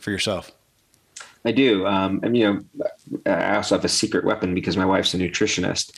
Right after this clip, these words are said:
Speaker 1: Oh, beautiful.
Speaker 2: But, um, uh, her philosophy is one that, um, that really resonates with me, which is to not really jump on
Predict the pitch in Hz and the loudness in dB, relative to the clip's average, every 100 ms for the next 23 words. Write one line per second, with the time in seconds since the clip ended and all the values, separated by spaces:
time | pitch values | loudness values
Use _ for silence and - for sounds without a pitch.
0 | - 151 - 131 98 92 - - 95 92 | -6 -4 -2 0 0 -2 -6 -4 -2 -2
1 | 90 - - - - - 101 95 - 101 | -6 -14 -16 -20 -16 -2 0 2 0 0
2 | 135 143 120 113 120 - 98 95 95 95 | 2 2 2 2 2 2 2 2 0 0
3 | 95 90 - - 92 90 87 87 87 - | 0 0 -4 -4 -2 0 -2 -6 -10 -16
4 | _ - - _ _ _ _ 95 92 101 | _ -12 -12 _ _ _ _ 0 4 4
5 | 92 110 131 107 90 92 - 92 90 95 | 4 2 2 0 0 -2 -2 0 2 2
6 | - - 98 98 98 - 104 95 92 92 | 0 0 2 2 2 2 2 2 2 -2
7 | 87 92 92 90 | 0 -2 -2 -4